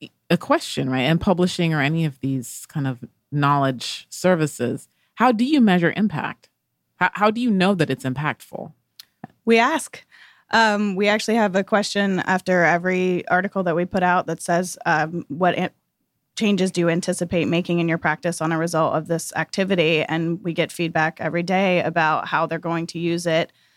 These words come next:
Speaker 2: Um, we've heard that some of our articles have been incorporated into policies that are implemented in the hospital, hospital-wide. Um, they're used in journal clubs and in lectures and teaching residents. And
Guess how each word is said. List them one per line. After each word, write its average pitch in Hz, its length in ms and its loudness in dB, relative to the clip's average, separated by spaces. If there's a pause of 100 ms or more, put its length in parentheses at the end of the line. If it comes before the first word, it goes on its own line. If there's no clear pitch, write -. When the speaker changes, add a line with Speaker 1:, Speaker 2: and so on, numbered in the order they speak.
(220)
Speaker 2:
Um, 170 300 2
we've 175 220 2
heard 185 500 2
that 165 440 0 (460)
some 185 180 -2
of 180 80 -2
our 175 100 4
articles 180 420 0
have 170 180 0
been 170 120 -2
incorporated 170 600 0
into 175 260 -2
policies 170 640 -2
that 165 100 0
are 156 80 0
implemented 165 640 0
in 170 100 0
the 165 80 0
hospital, 180 500 0
hospital-wide. 170 880 0 (400)
Um, 175 520 0
they're 180 220 4
used 180 460 0
in 160 320 0
journal 175 300 2
clubs 175 400 0
and 160 80 -4
in 156 140 -2
lectures 165 460 -2
and 156 160 -2
teaching 160 300 -4
residents. 180 680 0
And 160 200 0